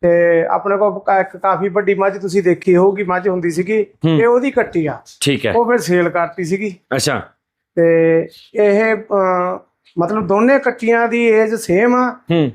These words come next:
Speaker 1: ਪਰ ਇਹਦੀ ਹਾਈਟ ਵੀ ਦੇਖੋ ਤੇ ਉਹਦੀ ਵੀ ਦੇਖੋ, ਤਾਂ ਕਰਕੇ ਗਾਂ ਸੀਮਨ, ਥਣਾ
Speaker 2: ਹੂੰ।
Speaker 1: ਵਗੈਰਾ ਦਾ ਥੱਲਿਓਂ ਥੈਲੀ ਵਗੈਰਾ ਬਹੁਤ ਚੰਗੀ ਆਈ ਆ।
Speaker 2: ਹੂੰ।
Speaker 1: ਤਾਂ ਕਰਕੇ ਸਾਰੇ ਪਸ਼ੂਆਂ ਤੇ ਉਹੀ ਲਵਾਇਆ ਸੀਗਾ ਕਿ ਬੱਚੇ ਜੇ ਦੋ ਕੱਟੀਆਂ ਵੀ ਆਉਣਗੀਆਂ ਘਰੇ ਤਾਂ ਵਧੀਆ ਹੋਣ।
Speaker 2: ਸਹੀ ਹੈ।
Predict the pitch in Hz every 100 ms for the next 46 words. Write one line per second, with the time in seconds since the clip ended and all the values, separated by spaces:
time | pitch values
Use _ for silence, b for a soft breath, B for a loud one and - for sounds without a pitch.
0 | - 208 208 220 262 196 202 196 208 190
1 | 196 190 190 165 170 190 175 156 156 -
2 | 214 220 226 214 214 214 214 208 185 202
3 | 220 196 185 190 196 196 190 - 170 180
4 | 185 180 175 _ _ _ 143 127 160 175
5 | 175 185 180 170 180 175 165 170 175 170
6 | 170 165 185 233 220 190 190 165 147 139
7 | - - 156 127 101 220 226 226 226 196
8 | 208 262 247 226 214 214 208 208 180 196
9 | 180 156 143 147 175 202 196 202 165 165
10 | - 202 196 185 185 185 - 185 185 180
11 | 190 202 196 190 175 170 160 156 202 190
12 | 139 147 147 _ _ - 127 101